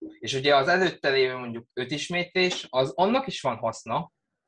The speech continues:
de egyre jobban így hirtelen kiugrik az utolsó ötnél, mert ugye akkor van az a bum lassulás érzés a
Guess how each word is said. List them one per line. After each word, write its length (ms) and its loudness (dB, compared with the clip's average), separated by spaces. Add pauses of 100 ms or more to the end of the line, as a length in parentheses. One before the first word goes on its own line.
(580)
de 120 4
egyre 240 4
jobban 320 4
így 200 -4
hirtelen 400 0
kiugrik 420 -4
az 100 -6
utolsó 440 -8
ötnél, 340 -8
mert 160 2
ugye 160 4
akkor 340 2
van 120 0
az 100 -2
a 100 -2
bum 240 0
lassulás 640 -2
érzés 640 -4
a 180 -2